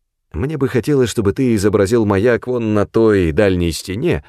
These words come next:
а я буду любоваться им, когда отдыхаю». Дворкин некоторое время молчал. «Освещение никуда не годится», —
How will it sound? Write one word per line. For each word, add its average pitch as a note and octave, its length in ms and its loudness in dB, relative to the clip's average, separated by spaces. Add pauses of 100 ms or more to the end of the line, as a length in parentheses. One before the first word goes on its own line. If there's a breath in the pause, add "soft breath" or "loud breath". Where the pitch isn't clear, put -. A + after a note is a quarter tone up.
(880 soft breath)
а D2+ 120 -4
я C#3+ 160 -2
буду C#3 220 -2
любоваться A2 640 0
им, C2+ 160 -6
когда F2 320 -2
отдыхаю». - 480 -10 (1500)
Дворкин C3 760 -2
некоторое B2 480 0
время E2+ 300 0
молчал. F#2 560 -8 (1400)
«Освещение G#3+ 880 0
никуда F3 400 0
не G#2+ 120 0
годится», — - 520 -6